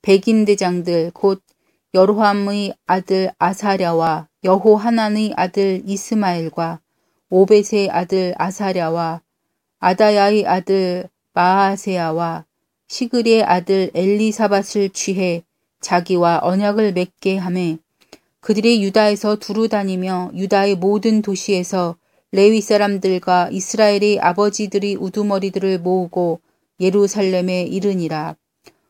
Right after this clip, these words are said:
온 회중이 하나님의 집에서 왕과 언약을 맺음에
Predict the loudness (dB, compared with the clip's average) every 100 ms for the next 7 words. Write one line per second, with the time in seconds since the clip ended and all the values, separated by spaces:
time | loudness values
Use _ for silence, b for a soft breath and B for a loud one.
0 | -2 6 6 6 2 -2 -2 -4 -4 -6
1 | -6 0 2 2 0 -2 -4 -2 -2 0
2 | 0 4 4 2 0 0 2 2 0 0
3 | -2 0 0 0 -4 -6 -6 -4 -6